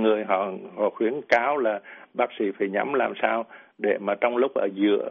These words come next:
cái, những cái lần mà đi, đi, đi lọc đó, cái áp huyết, cái người bệnh nhân được kiểm soát không có lên quá cao mà không có cần tới thuốc men. Thì, à, nhưng mà tuy nhiên nếu mà mình nhắm cho cái, lấy cái nước ra khỏi người bệnh nhiều quá, có nghĩa là mình nhắm tới một cái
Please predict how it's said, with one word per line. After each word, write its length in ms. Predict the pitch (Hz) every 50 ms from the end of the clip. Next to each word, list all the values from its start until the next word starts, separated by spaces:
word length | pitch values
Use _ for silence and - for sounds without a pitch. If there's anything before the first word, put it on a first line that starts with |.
| - -
cái, 120 | - 123 123 123 123 120 123 123 123 120 123
những 160 | 117 107 -
cái 100 | 117 120
lần 320 | 117 117 110 104 107 107 107
mà 80 | 104
đi, 460 | 101 107 113 117 117 117 117 113 113
đi, 200 | 113 110 113 117
đi 180 | 113 117 113 113
lọc 260 | 110 104 - - -
đó, 260 | 104 95 92 104 120 120
cái 120 | - - -
áp 220 | 107 110 113 - -
huyết, 180 | 110 113 123 123 - _ _ _
cái 80 | 120 113
người 180 | 110 107 104
bệnh 220 | 101 98 92 98 98
nhân 220 | 110 110 117 123
được 200 | 113 104 90 -
kiểm 140 | - 104 95 - -
soát 160 | - 120 135 -
không 180 | - 120 110
có 100 | 107 127
lên 180 | 113 113 110 110
quá 180 | - 120 120
cao 260 | 117 - 120 113 117 113
mà 100 | 98 85
không 220 | - - 104 110
có 80 | 117 117
cần 180 | - 110 98 92
tới 140 | 92 107 110
thuốc 220 | - - 117 - -
men. 200 | 123 123 117 101 - _ _ _ _ _ _ _ _ _ _ _ _ _ _ _ _ _ _ _ _ _ _ _ - - - - - _ _ _ _ _ _ _ _ _
Thì, 320 | - 135 135 135 131 131 127
à, 400 | 127 127 127 123 123 127 127 123 131
nhưng 180 | 131 147 160
mà 80 | 151 131 -
tuy 140 | - 143 147
nhiên 260 | 143 143 143 139 135
nếu 160 | 127 120 -
mà 140 | 165 160 127
mình 360 | 117 117 117 117 117 117 120
nhắm 280 | 117 113 117 143 160 170 -
cho 100 | - 139
cái, 200 | - - 156 135
lấy 220 | 113 113 131 151
cái 140 | 151 - 156
nước 220 | 147 156 175 - -
ra 140 | 147 139
khỏi 220 | 131 - 113 107 117
người 160 | 120 117 117
bệnh 180 | 113 104 98 107
nhiều 200 | 120 117 107 98
quá, 300 | 113 117 117 127 147 160 156 143 - _ _
có 100 | - 135
nghĩa 200 | 139 123 113 113
là 140 | 113 113 117
mình 200 | 117 120 117 117
nhắm 220 | 117 113 127 151
tới 240 | 147 - 123 127 151
một 340 | 160 135 110 104 - - _
cái 140 | - 151